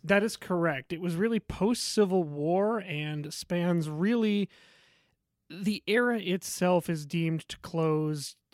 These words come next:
about a hundred years later. But as we're gonna review, these are topics that are still very, very relevant today, and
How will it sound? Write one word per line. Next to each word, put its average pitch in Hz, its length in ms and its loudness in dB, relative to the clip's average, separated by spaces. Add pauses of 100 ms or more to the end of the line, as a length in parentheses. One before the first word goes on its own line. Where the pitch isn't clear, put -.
(160)
about 170 320 0
a 160 60 -4
hundred 160 360 -2
years 143 260 -4
later. 139 680 -10
But 165 480 -2
as 170 220 -2
we're 180 100 2
gonna 175 240 4
review, 156 460 0
these 151 180 -2
are 156 60 -4
topics 156 400 -6
that 156 100 -4
are 151 60 -4
still 180 240 0
very, 160 240 0
very 160 200 2
relevant 147 440 -2
today, 143 440 -8
and 135 320 -10